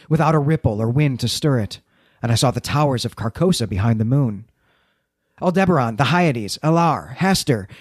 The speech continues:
glided through the cloud rifts which fluttered and flapped as they passed, like the scalloped tatters of the king in yellow. And this fever dream here, this fever vision,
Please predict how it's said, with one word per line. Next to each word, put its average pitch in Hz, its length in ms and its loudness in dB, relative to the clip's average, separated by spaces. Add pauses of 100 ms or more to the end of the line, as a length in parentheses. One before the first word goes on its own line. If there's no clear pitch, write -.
(100)
glided 170 480 2
through 147 120 2
the 127 80 0
cloud 139 360 0
rifts 110 300 -6
which 117 140 -8
fluttered 151 400 0
and 98 140 -6
flapped 131 420 -2
as 98 100 -10
they 101 100 -4
passed, 110 460 0 (400)
like 113 120 0
the 113 80 2
scalloped 107 560 2
tatters 98 640 0
of - 80 -20
the 113 60 0
king 110 260 0
in 98 120 0
yellow. 104 440 0 (840)
And 175 360 0 (100)
this 202 440 -2
fever 185 720 0
dream 123 260 0
here, 107 120 0
this 101 180 -4
fever 160 320 0
vision, 107 420 -4